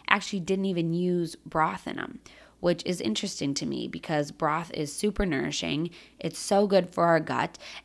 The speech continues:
and there's just so many health benefits to broth. So to make a super yummy tomato soup without using any broth in it, uh, kinda seemed like it was just missing the point to me.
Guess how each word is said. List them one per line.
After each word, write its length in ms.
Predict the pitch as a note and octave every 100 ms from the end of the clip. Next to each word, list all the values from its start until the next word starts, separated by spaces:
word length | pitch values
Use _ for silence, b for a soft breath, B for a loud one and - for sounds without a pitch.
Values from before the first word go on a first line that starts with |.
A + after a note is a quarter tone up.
| B
and 400 | F3 E3 D#3+ E3 -
there's 200 | G3+ G3+
just 180 | G#3 -
so 160 | G3+
many 260 | G3+ G3 F#3
health 380 | - F#3 G3 -
benefits 580 | E3 D3+ D#3 D#3 -
to 80 | -
broth. 560 | - D3 D#3 - - - B
So 420 | B - A3 G#3 G#3
to 180 | - A3+
make 280 | A#3+ B3
a 80 | -
super 520 | - - A#3+ - B3
yummy 560 | B3 F3+ F#3+ F#3+ G#3 G#3
tomato 480 | - G3 F#3+ F#3 F#3
soup 600 | - - F3+ C3+ D3 - -
without 580 | E3 D#3 E3+ E3+ F#3+ -
using 840 | F3+ F3 E3+ E3 E3+ D#3+ D#3 D3+ -
any 300 | E3 E3+ E3
broth 480 | D#3+ D#3+ D3 D#3+ -
in 100 | D#3+
it, 240 | - D#3+ - B B B B -
uh, 260 | D#3 D3+
kinda 420 | - - C4+ D#4
seemed 260 | D4 B3+ B3
like 320 | A#3 G#3 -
it 100 | E3+
was 140 | E3+ E3
just 180 | D#3
missing 300 | D#3 C#3+ C#3+
the 80 | B2
point 300 | - - -
to 100 | -
me. 180 | - -